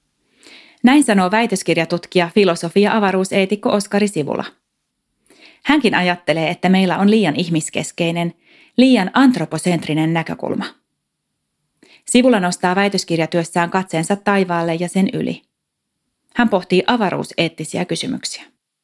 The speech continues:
Tämä kaikki on saanut Sivulan optimistiseksi, sillä riittävän korkealta näkee, että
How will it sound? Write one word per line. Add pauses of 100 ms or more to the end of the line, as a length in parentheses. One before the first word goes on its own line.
(1000)
Tämä
kaikki
on
saanut
Sivulan
optimistiseksi,
sillä
riittävän
korkealta
näkee,
että